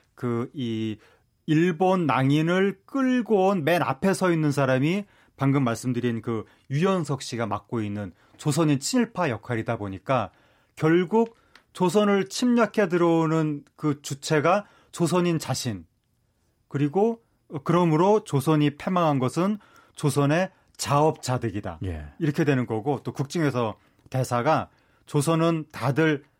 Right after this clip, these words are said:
Speaker 1: 나라 못 팔아서 안달이라던데."
Speaker 2: 예.
Speaker 1: 이런 대사가 나오는
Speaker 2: 음,
Speaker 1: 거예요.
Speaker 2: 그런 사람들이 많다라는
Speaker 1: 예.
Speaker 2: 거죠.
Speaker 1: 근-,
Speaker 2: 그러니까
Speaker 1: 근데 문제가 뭐냐면
Speaker 2: 나라 팔아먹으려는 사람들이 많다는 것을
Speaker 1: 예, 근데
Speaker 2: 말하는 거죠.
Speaker 1: 문제가 뭐냐면
Speaker 2: 예.
Speaker 1: 일제시대, 그러니까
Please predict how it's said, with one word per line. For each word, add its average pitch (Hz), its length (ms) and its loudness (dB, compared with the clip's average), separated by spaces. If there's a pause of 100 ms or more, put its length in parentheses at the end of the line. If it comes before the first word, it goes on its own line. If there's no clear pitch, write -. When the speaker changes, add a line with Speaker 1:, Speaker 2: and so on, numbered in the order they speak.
(200)
Speaker 1:
나라 147 300 6
못 131 180 0
팔아서 147 460 2
안달이라던데." 147 1200 2 (200)
Speaker 2:
예. 85 240 -4
Speaker 1:
이런 151 280 2
대사가 113 420 -4
나오는 98 260 -4
Speaker 2:
음, 85 60 -4
Speaker 1:
거예요. 101 240 -4
Speaker 2:
그런 120 180 0
사람들이 113 280 2
많다라는 113 880 2
Speaker 1:
예. - 20 -2
Speaker 2:
거죠. 101 160 -4 (180)
Speaker 1:
근-, 95 100 -2
Speaker 2:
그러니까 90 240 -6
Speaker 1:
근데 196 160 2
문제가 151 280 2
뭐냐면 117 240 4
Speaker 2:
나라 175 140 6
팔아먹으려는 113 440 6
사람들이 113 260 2
많다는 110 360 2
것을 95 200 2
Speaker 1:
예, - 20 2
근데 113 140 -2
Speaker 2:
말하는 85 240 0
거죠. 147 100 2
Speaker 1:
문제가 170 240 4
뭐냐면 120 420 0
Speaker 2:
예. 78 100 -8 (840)
Speaker 1:
일제시대, 190 1080 0 (200)
그러니까 147 220 0